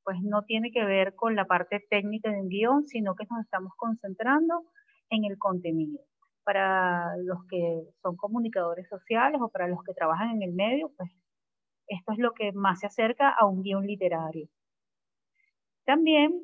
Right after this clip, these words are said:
hablamos sobre la naturaleza del tema a desarrollar en el guión,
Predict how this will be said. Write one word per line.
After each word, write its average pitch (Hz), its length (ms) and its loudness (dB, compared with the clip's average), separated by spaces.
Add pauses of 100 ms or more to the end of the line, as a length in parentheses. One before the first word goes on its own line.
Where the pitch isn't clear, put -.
(160)
hablamos 214 460 2
sobre 247 180 2
la 226 100 2
naturaleza 190 640 0
del 190 200 0
tema 185 300 0
a 196 60 2
desarrollar 160 580 -4
en 180 100 -6
el 190 140 -10
guión, 262 380 2